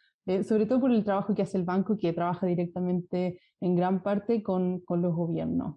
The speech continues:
y, y no solo con, con empresas u organizaciones, eh, de otro tipo.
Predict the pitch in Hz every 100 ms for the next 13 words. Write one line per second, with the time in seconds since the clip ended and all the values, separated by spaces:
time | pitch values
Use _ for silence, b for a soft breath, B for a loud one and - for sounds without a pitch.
0 | - 180 175 170 - 175 180 170 175 175
1 | 165 160 - - 170 180 170 175 170 165
2 | 190 165 170 170 170 170 175 170 175 180
3 | 170 - _ _ _ _ - - - -
4 | - - 180 180 170 165 - - -